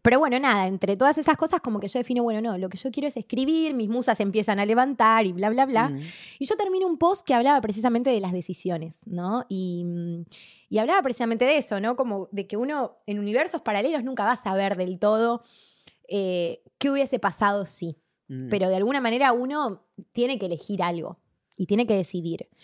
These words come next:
Speaker 1: ¿Y en base a qué decidimos? Entonces, bueno, nada, yo termino mi post ahí, eh, que, que nada, que ya era una pinturita, era
Speaker 2: So,
Speaker 1: como
Speaker 2: justo habías hablado de eso,
Speaker 1: Justo
Speaker 2: del
Speaker 1: había
Speaker 2: decidir.
Speaker 1: hablado de
Speaker 2: Ajá.
Speaker 1: eso, o sea, yo ya había hecho, de hecho el checkout y estaba ahí escribiendo porque mi musa estaba como,
Speaker 2: Ah,
Speaker 1: "Dale".
Speaker 2: ah.
Speaker 1: Y entonces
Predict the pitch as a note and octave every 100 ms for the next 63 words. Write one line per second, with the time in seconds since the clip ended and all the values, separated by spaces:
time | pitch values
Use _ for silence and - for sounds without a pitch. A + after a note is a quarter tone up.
0 | - - _ G#3+ G#3 C4 D#4 A#3+ B3+ B3+
1 | G#3 F3 D3+ D3+ G#3+ E4+ G#4+ A3+ G3+ C4
2 | D4 G3+ - F4 A#3+ A#3+ G3 E3+ G3+ A3+
3 | - F3 F#3 A#3 A3 F#3+ - E3 - F#3
4 | - E3+ F#3 E4 G#3+ F#3 C4 F#4+ D4 F#3
5 | F#3+ E3+ F3+ D4+ C#4+ A3+ E4 C4+ D#3 A2
6 | F#3+ F#3 G#3 G3+ F#3+ F#3+ D3+ D3 D3+ D3+
7 | B2 - B2+ C#5+ C#5 B4+ F#4+ D#4+ C#4 D#4+
8 | B3+ A#3+ - B3+ A#3 G3+ E4+ A4 D4+ D4+
9 | D4+ A3+ E4 C#4+ - A#3 E4 - G3 -
10 | D#4 F4 C#4 - B3 A#3+ F#4 D4 A3 G#3+
11 | B3+ F4+ D#4+ - C#4 E4+ B3 F#3+ E3+ -
12 | E4+ F#4+ D#4 A3 E3+ C3+ B2 E4+ D#4+ -
13 | - - C#4 D#4 B4+ D5+